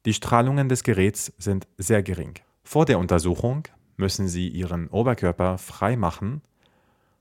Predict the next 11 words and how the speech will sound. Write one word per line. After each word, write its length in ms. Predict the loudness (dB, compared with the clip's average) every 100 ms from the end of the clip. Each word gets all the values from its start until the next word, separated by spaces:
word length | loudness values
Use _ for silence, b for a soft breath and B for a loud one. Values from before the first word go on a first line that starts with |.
| _ _ 2
und 240 | 2 2
Ihren 300 | 0 0 0
Schmuck 420 | 0 2 0 -4 0
aus 220 | 0 2
Metall 540 | -2 -2 -2 -2 -4 -10 _ -2
ablegen. 520 | -2 -2 -6 -8 -18 _ _ _ _ _ _ _ _ _ _
Die 140 | -2 0
Fragen, 580 | 4 4 4 4 2 2
die 260 | 2 2
im 140 | 2 0
Arzt-Arzt-Gespräch 1400 | -2 0 -4 -2 -4 -6 -4 -2 0 2 0 -6 -14